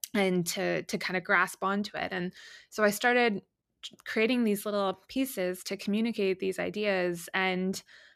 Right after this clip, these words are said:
um, and starting to share that. And it, it k-, kind of grew beyond my wildest expectations. I really was so honored that people were connecting with them.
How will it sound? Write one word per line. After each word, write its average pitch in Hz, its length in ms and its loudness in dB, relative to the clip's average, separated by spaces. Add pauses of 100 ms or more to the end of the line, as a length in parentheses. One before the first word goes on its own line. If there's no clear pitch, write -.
um, 175 540 0 (260)
and 180 460 -2
starting 208 400 2
to 214 100 -2
share 226 300 -2
that. 180 220 2
And 196 160 0
it, 208 160 -2 (340)
it 220 220 0
k-, - 260 -12
kind 220 220 0
of 202 260 -4 (260)
grew 233 280 6
beyond 214 280 2
my 202 140 4
wildest 202 420 2
expectations. 196 720 -4
I 180 200 -2
really 190 420 0
was 185 420 0 (120)
so 190 580 0 (160)
honored 190 460 0
that 180 160 -4
people 185 340 -4
were 175 140 0
connecting 202 520 -6
with 175 200 -8
them. 190 400 -6